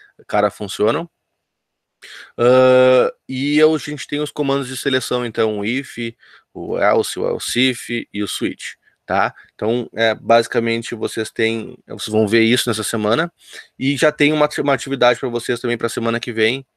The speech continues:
que é envolvendo essa parte da nossa disciplina, tá? Ah, a ideia, então, é que vocês assistam essa videoaula, façam essa atividade, enviem lá no Moodle até semana que vem também. Eh, eu vou ver se eu consigo essa semana agora,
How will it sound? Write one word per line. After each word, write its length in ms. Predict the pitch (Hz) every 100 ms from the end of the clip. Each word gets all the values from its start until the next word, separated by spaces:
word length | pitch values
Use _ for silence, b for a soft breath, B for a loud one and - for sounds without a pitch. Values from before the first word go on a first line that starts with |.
| _
que 120 | -
é 60 | 123
envolvendo 840 | 127 123 127 113 120 127 127 123 131
essa 440 | - 110 113 - 120
parte 480 | - 110 107 - 113
da 120 | 110
nossa 220 | 107 110
disciplina, 500 | - 131 - 107 98 _ b b _
tá? 340 | 92 95 143 - b b b _
Ah, 840 | - 123 123 120 120 120 120 120 113 - _ _ _
a 100 | 113
ideia, 460 | 123 110 120 127 131
então, 280 | 123 123 127
é 60 |
que 100 | -
vocês 520 | 123 123 - 123 113 - -
assistam 420 | - 110 127 131
essa 160 | 135 127
videoaula, 600 | 117 120 113 113 135 160 _ _ _ _
façam 320 | - 127 120
essa 100 | -
atividade, 640 | 120 123 110 110 131 123
enviem 240 | 117 113 123
lá 80 | 120
no 80 |
Moodle 220 | 120 120 123
até 120 | 120
semana 300 | - 113 117
que 120 | 117
vem 140 | 107
também. 420 | 110 104 101 117 143 B B B B B
Eh, 160 | - 123
eu 100 | -
vou 120 | 120 123
ver 100 | 135
se 80 |
eu 60 | 151
consigo 440 | 143 127 143 139
essa 140 | 135 127
semana 340 | 127 123 127
agora, 300 | 113 113 113